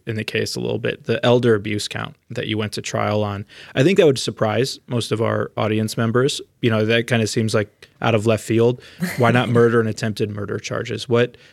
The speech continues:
Speaker 1: what led to that strategy?
Speaker 2: Sure. So for a murder, I have to prove that he was intentionally and knowingly killing them. And I didn't feel like I could prove his mental state was, "Going into these surgeries, I'm gonna kill this person." But injury to an elderly person is the exact same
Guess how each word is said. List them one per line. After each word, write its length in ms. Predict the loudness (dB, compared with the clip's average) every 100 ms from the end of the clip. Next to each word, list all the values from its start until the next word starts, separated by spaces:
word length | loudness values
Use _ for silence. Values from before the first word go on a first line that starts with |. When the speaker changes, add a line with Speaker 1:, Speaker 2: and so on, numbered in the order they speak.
| -2
Speaker 1:
what 140 | 0 2
led 240 | 2 2
to 100 | -4
that 280 | -6 -8 -6
strategy? 540 | -4 -4 -6 -10 -12 _ _ _ _ _
Speaker 2:
Sure. 260 | -4 0 0
So 300 | 0 0 -2
for 200 | -2 0
a 40 |
murder, 320 | 2 4 4 4
I 80 | 4
have 200 | 2 -2
to 100 | -6
prove 260 | -2 0
that 120 | 0 0
he 160 | 0
was 180 | 0 0
intentionally 680 | 0 -2 -2 -2 -2 -2 0
and 100 | 0
knowingly 380 | 0 0 -2 -6
killing 360 | -2 -2 -2
them. 300 | -6 -6 -8 -10 -20 -20 -20 -8
And 120 | 0
I 120 | 2
didn't 260 | 4 2 0
feel 400 | -4 0 2 2
like 320 | 4 2 2
I 180 | 0 0
could 200 | 0 -4
prove 260 | -2 -2 0
his 180 | -2
mental 360 | 0 -2 -2 -4
state 320 | -4 -4 0
was, 420 | 2 4 4 0
"Going 440 | -6 -2 2 2 2
into 180 | -2 -2
these 200 | -6 -2
surgeries, 320 | -2 -2 -2
I'm 160 | 0
gonna 160 | 0 -4
kill 240 | -2 -2
this 200 | 0 -4
person." 500 | -6 -8 -8 -8 -8 -10 -20 -14 -2
But 280 | 2 2 0
injury 400 | -2 0 0 0
to 160 | -2 -2
an 100 | 0
elderly 420 | 0 0 -2 -2
person 360 | -2 -4 -2
is 140 | -2 -2
the 140 | -2
exact 460 | -2 0 0 0 -4
same 520 | -6 -4 -2 -2